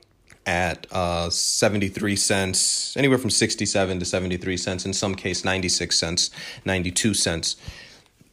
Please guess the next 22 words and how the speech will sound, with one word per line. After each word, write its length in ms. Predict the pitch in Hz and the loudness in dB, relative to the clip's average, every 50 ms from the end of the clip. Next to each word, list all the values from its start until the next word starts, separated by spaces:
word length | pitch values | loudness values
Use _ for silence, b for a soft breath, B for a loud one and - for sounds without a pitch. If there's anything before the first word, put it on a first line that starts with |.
| _ _ _ _ - | _ _ _ _ -2
You 140 | 120 110 95 | 0 2 2
know, 160 | 90 90 92 | 4 2 2
it's 200 | 90 - - - | 0 0 0 2
a, 180 | 95 90 90 | 2 2 2
it, 260 | 87 - 95 92 - - | 2 0 -2 -2 -2 -4
it, 180 | 95 - - | -4 -2 -2
it's 160 | 98 95 - | -2 -2 -2
a 60 | - 92 | -2 -4
thing 380 | - - 113 107 104 98 98 | 0 2 2 4 4 4 2
that 440 | 92 95 95 92 92 90 82 - - _ - | 2 4 4 4 4 2 0 -2 -8 _ -8
you 200 | 95 98 98 95 | -4 -2 0 2
have 220 | 101 95 90 - | 2 0 0 0
to 120 | - - - | -4 -4 -4
understand 520 | 90 90 90 - - - 98 92 90 87 | -4 -2 -2 -2 -2 0 0 0 0 0
at 100 | 87 82 | -2 -2
that 180 | - 82 78 - | -2 -4 -4 -4
time 400 | - - 113 104 101 95 90 87 | -4 -2 0 0 2 0 0 -2
and 140 | 87 85 87 | -2 0 2
why 180 | 95 90 87 | 2 2 2
you're 140 | 85 85 87 | 2 0 -2
buying 480 | 82 85 95 95 98 98 95 87 80 - | 0 0 2 2 2 2 2 0 -2 -4
it. 180 | - - - | -6 -8 -10